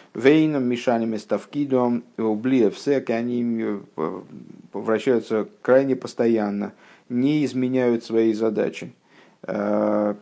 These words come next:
нет перерыва в этом вращении. Демицат ацмон миахар шеген бали гвул гояцум цорих виес гефсек лесибувам. Э, что нас, нас должно здесь, э, привести в восхищение и вот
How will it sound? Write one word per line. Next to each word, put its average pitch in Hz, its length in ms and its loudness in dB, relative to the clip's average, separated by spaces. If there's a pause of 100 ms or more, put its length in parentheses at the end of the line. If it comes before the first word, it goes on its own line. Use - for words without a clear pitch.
(520)
нет 143 360 0
перерыва 127 540 6
в 117 60 4
этом 110 240 2
вращении. 101 640 -4 (320)
Демицат 127 720 2
ацмон 151 680 2
миахар 135 480 0
шеген 123 440 -4
бали 123 400 2
гвул 165 580 0 (140)
гояцум 127 680 -2
цорих 135 440 -2
виес 131 360 -2
гефсек 113 440 -6
лесибувам. 131 640 -2 (540)
Э, 110 320 -2 (340)
что - 240 0
нас, 123 240 0
нас 117 380 0
должно 110 380 2
здесь, 101 440 -4
э, 92 180 0
привести 101 420 -4
в 90 40 -4
восхищение 131 760 -4
и 101 120 -4
вот - 380 -12